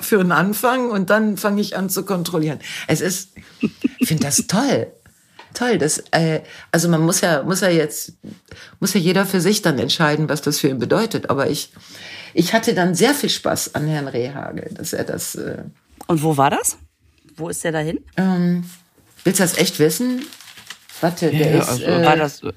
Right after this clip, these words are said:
Speaker 1: an der Uni Wuppertal.
Speaker 2: Wuppertal.
Speaker 1: In
Speaker 2: Toll.
Speaker 1: Wuppertal. Und zwar hält er ein, einen Vortrag darüber,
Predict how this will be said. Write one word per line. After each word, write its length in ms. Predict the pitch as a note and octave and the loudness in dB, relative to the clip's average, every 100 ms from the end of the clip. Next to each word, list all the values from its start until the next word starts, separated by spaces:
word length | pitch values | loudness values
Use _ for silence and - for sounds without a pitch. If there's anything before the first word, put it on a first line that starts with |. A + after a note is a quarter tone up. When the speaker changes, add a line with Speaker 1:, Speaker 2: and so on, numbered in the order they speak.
| A#2+ | -2
Speaker 1:
an 120 | F#3 | 2
der 140 | G3 F3+ | 4 4
Uni 280 | A#3+ C4 F#3 | 4 4 2
Wuppertal. 720 | G3+ G#3+ F#3 D#3+ C3 A#2+ E3 - _ _ | 2 2 0 -2 -2 -4 -6 -14 _ _
Speaker 2:
Wuppertal. 600 | - - D#3 - A#2 A#2+ - - | -20 -10 -8 -8 -10 -12 -18 -4
Speaker 1:
In 100 | - A3+ | 0 2
Speaker 2:
Toll. 100 | F#3 | 2
Speaker 1:
Wuppertal. 500 | C#3+ - C3+ A#2 A#2 - _ _ _ - - | 0 -2 -4 -4 -8 -14 _ _ _ -20 0
Und 120 | F3 | 2
zwar 200 | F#3 F3 | 4 2
hält 340 | F#3 F#3+ F#3 | 4 0 0
er 400 | - F3+ E3+ E3 | 0 2 2 2
ein, 320 | E3 D#3+ D#3 - | 0 0 0 -2
einen 200 | C3+ - | -6 -2
Vortrag 460 | C#4 C#4 A#3+ A3+ | -2 -2 -2 -2
darüber, 540 | G#3+ G3 G3 G3 F#3+ | -2 -2 -2 -2 -2